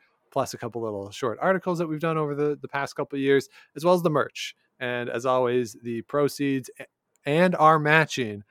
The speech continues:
is going to the Sandra Schmirler Foundation and Food Banks Canada for the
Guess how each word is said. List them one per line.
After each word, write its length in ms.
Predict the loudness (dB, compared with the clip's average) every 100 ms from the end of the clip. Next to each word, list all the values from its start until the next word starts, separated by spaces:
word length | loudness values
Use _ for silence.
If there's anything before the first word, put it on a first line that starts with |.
| _ _ _ -4
is 380 | 0 0 -2 -4
going 300 | -2 0 -2 -4
to 280 | -4 -4 -4
the 80 |
Sandra 300 | -6 -6 -6
Schmirler 300 | -8 -10 -8
Foundation 460 | -8 -8 -8 -10 -14
and 140 | -18
Food 220 | -10 -10 -8
Banks 260 | -10 -12
Canada 460 | -16 -12 -10 -10 -12 _ _ _
for 480 | -8 -4 -2 -4 -6 -10
the 420 | -6 -4 -4